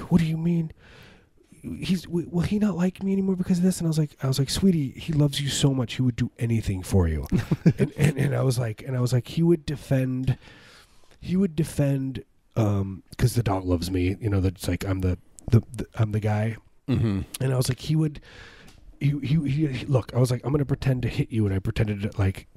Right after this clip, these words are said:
Speaker 1: like, like, like,
Speaker 2: <laughs>
Speaker 1: like, you know, like, just, like, putting my hands on her, and the
Speaker 2: Mm-hmm.
Speaker 1: dog jumped up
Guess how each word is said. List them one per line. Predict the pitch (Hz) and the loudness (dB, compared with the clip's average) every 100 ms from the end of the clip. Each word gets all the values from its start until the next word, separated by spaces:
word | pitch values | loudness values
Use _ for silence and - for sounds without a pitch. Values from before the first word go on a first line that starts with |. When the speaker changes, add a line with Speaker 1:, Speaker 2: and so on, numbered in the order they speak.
| - - - - | -20 -20 -20 0
Speaker 1:
like, | 117 104 - | 2 2 -2
like, | - 98 - - _ _ _ - - - - - - - - | -2 0 -2 -10 _ _ _ -16 -14 -12 -12 -4 -2 -2 4
like, | - - 302 - 202 | 6 6 4 0 -2
Speaker 2:
<laughs> | - - - | -2 -6 -4
Speaker 1:
like, | 185 117 - | 0 0 0
you | 151 | 0
know, | 123 | 2
like, | 110 101 | 0 0
just, | 135 - | 0 0
like, | 120 101 - - - - - | 0 -2 -8 -12 -10 -12 -2
putting | - 151 | 2 2
my | 131 135 - - | 2 -2 -6 -2
hands | 135 131 139 | 0 2 0
on | 139 | 2
her, | 151 | 0
and | 151 127 123 117 | 0 -2 -4 0
the | 131 | 2
Speaker 2:
Mm-hmm. | 107 | 4
Speaker 1:
dog | 101 123 123 | 2 0 -4
jumped | - 117 127 - | 0 0 0 -4
up | 104 - - - | -4 -2 -4 -4